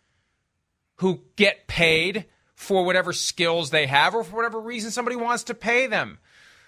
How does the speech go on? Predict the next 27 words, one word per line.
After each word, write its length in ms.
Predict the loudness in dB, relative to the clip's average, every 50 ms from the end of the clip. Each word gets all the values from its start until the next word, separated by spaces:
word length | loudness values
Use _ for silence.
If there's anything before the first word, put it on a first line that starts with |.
| _ _ _ _ _ _ _
Why 560 | -14 -12 -6 0 2 4 4 6 4 4 2
would 300 | 0 -2 -6 -8 -10 -10
Congress 500 | -6 -2 0 2 2 0 -2 -4 -6 -8
do 200 | -6 -6 -4 -2
anything 420 | -2 -2 -2 -4 -6 -8 -8 -8 -8
to 60 | -8
restrict 920 | -6 -6 -4 -4 -4 -6 -6 -6 -2 0 2 2 2 0 _ -12 -20 -20 _ _ _ _ _ _ _ _ _ _ _
the 160 | 0 0 0 0
free 360 | 0 -4 -4 -2 -2 -2 -4
flow 340 | -4 -2 0 0 2 2 0
of 140 | -2 -2
money 340 | -2 0 0 0 0 0 -2
between 720 | -4 -4 -6 -6 -6 -8 -8 -4 -2 0 0 0 -2 -4 -6
consenting 840 | -10 -8 -8 -6 -6 -6 -6 -4 -2 -2 -2 -2 -6 -8 -6 -6
individuals 1000 | -6 -6 -6 -6 -6 -2 0 0 0 0 -2 -6 -6 -6 -6 -6 -8 -12 -14 -14 -16 _ _ _ _ _ _ _ _ _ _ _ _ _ _ _ _
when 220 | -4 -2 -2 0
you're 120 | 0 -2 -2
talking 480 | 0 0 2 2 2 2 0 -4 -6
about 360 | -2 2 2 4 4 2 0
legal 400 | -2 -4 -4 -2 0 0 2 4
activities? 680 | 4 2 2 0 -2 -2 -2 -2 -2 -6 -10 -12 -10 -8
There's 140 | -6 -2
no 180 | 0 0 2 2
illegal 440 | 0 0 -2 -4 -2 -2 0 2 2
activity 560 | 2 2 2 -2 -4 -2 -2 -2 -4 -4 -4
here. 400 | -2 -2 -2 -2 -2 -2 -4 -6 -12 -20 -20 -20 -20 _
So 640 | -10 -2 2 4 4 4 4 2 0 -2 -4 -8